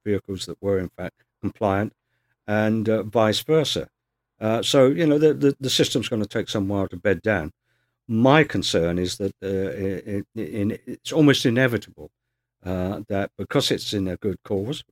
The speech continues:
and I think we all accept that it is, uh, but it's also an interesting revenue raiser, uh, that gradually they'll, they'll, they'll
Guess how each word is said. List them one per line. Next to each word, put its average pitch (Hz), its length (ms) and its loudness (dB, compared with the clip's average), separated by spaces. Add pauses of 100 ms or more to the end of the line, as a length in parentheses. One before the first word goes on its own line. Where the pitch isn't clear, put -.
and 87 180 -6
I 90 60 -6
think 73 180 -12
we 87 80 -8
all 85 140 -4
accept - 340 -10
that 82 140 -16
it 80 80 -16
is, 110 380 -4 (720)
uh, 92 220 -4
but 113 140 -2
it's 113 140 0
also 101 360 0
an 87 80 -4 (100)
interesting 98 540 -4
revenue 92 440 2
raiser, 87 460 -4 (640)
uh, 117 260 0
that 120 180 -2
gradually 123 440 4
they'll, 147 240 4
they'll, 160 400 2
they'll 175 240 0